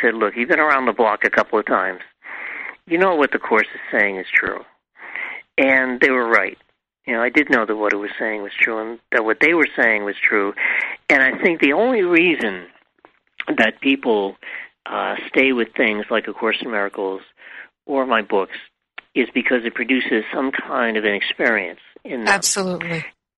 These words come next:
Speaker 1: You know, it produces some kind of experience where they can say, "You know, this really does work. I feel more peaceful. I feel more loving and forgiving. And, uh, this is changing my experience of life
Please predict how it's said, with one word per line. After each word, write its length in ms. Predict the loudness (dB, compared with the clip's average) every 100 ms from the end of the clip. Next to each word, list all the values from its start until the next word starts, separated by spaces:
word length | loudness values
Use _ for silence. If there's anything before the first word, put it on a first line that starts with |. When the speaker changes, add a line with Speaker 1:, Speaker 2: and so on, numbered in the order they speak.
| _ _ _ _ _ -8
Speaker 1:
You 80 | -6
know, 60 |
it 140 | -4 -6
produces 400 | -2 0 -2 -6
some 140 | -6 -2
kind 180 | -2
of 80 | -2
experience 480 | -2 0 0 0 -2
where 100 | -2
they 140 | -2
can 140 | -4 -8
say, 140 | -10 -10
"You 100 | -8
know, 120 | -8
this 160 | -2 -2
really 240 | 0 0
does 220 | 0 -2 -6 -16 _ -4
work. 300 | -2 0 -4
I 80 | -4
feel 140 | -4 -4
more 180 | -4 -4
peaceful. 640 | -4 -6 -6 -6 -8 -10 _ _ -20 -20 _
I 60 | -12
feel 220 | -4 -2
more 200 | 0 -2
loving 400 | 0 0 0 -4
and 100 | -6
forgiving. 540 | -10 -8 -6 -6 -10 -16 -16 -14 -14 -16 _
And, 400 | -6 -4 -4 -4
uh, 180 | -2 -2
this 140 | -4 -10
is 80 | -2
changing 760 | 0 0 -2 -2 -6 -6 -10 -16 _ _ _ _
my 140 | 0 0
experience 480 | 2 2 2 2 -4
of 100 | -2
life 260 | 0 0